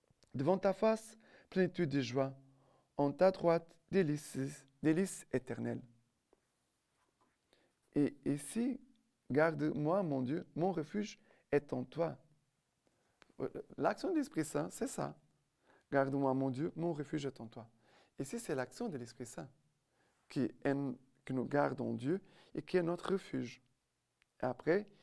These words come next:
il dit, il va dire, Seigneur, ma, mon, ma part d'héritage et ma coupe, c'est toi qui garantis mon lot, mon lot. Voilà,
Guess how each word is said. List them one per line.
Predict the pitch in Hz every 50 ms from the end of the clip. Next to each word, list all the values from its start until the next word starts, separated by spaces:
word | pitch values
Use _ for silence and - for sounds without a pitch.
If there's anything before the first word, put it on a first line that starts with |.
| _ _ _ _ _ _
il | 143 135
dit, | 120 131 147 175 214 277 - - _ _ _ -
il | 113
va | 120 117
dire, | 117 143 196 233 - - _ _ _ _ _ _ _ _ _ _ _ _ _ _ _ _ _ _ _ _ _ _ _ _ _ _ _ _ _ _ - - - - - _
Seigneur, | - 160 156 165 170
ma, | 165 160 - - -
mon, | 147 147 143 147 - - -
ma | 139 131 131
part | - - 226 226 220
d'héritage | 170 175 165 175 165 - - 185 190 196 185 -
et | -
ma | 147 143 135
coupe, | - _ - 139 - - _ - - - _
c'est | - - 170
toi | 160 - 208
qui | 202 - 147
garantis | 127 135 127 131 127 113 - 160
mon | 139 123 113 117 117
lot, | 117 117 120 127 143 151 143 127 - - - _ _ _ _ _ _
mon | 120 117 - 113 117 120 120 123
lot. | 123 131 143 139 139 - _ _ _ _ _ _ _ _ _ _ _ _ _ _ _ _ _ _ _ _ _ _ _ _ _ _ _ _ _ _ _ _ _ _ _ _ _ -
Voilà, | 127 147 131 107 - -